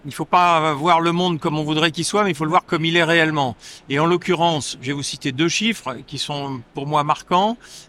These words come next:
Il y a eu énormément de changements dans notre profession, dans notre écosystème depuis cinq ou dix ans.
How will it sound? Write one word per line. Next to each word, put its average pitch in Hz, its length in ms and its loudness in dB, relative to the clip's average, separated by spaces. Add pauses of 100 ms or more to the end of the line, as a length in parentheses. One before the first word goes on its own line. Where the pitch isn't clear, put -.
Il 143 80 -2
y - 20 0
a 147 40 0
eu 165 80 0
énormément 175 420 2
de 170 80 -2
changements 165 520 -2
dans 139 120 -4
notre 135 320 -8
profession, 185 540 -2
dans 160 120 0
notre 139 280 -4
écosystème 185 720 0
depuis 156 240 -6
cinq 160 320 -2
ou 160 60 -6
dix 151 260 -4
ans. 220 260 0